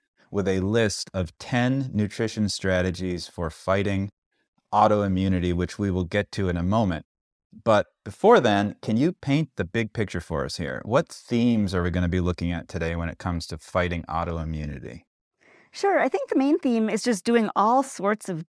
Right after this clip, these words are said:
Speaker 2: different things to try to stop chronic inflammation. So balancing blood sugar and insulin,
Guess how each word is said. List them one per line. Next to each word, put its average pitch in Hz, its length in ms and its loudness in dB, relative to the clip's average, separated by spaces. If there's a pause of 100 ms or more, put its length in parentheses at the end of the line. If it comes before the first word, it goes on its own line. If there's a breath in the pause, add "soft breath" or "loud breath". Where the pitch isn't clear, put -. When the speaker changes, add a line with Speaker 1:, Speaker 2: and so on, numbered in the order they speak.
Speaker 2:
different 202 340 -2
things 208 680 -2
to 196 120 -6
try 196 300 2
to 202 80 -2
stop - 480 -2
chronic 185 600 -2
inflammation. 170 920 -8 (320 loud breath)
So 196 320 2
balancing 180 520 0
blood 220 280 2
sugar 202 340 0
and 170 200 -2
insulin, 247 800 0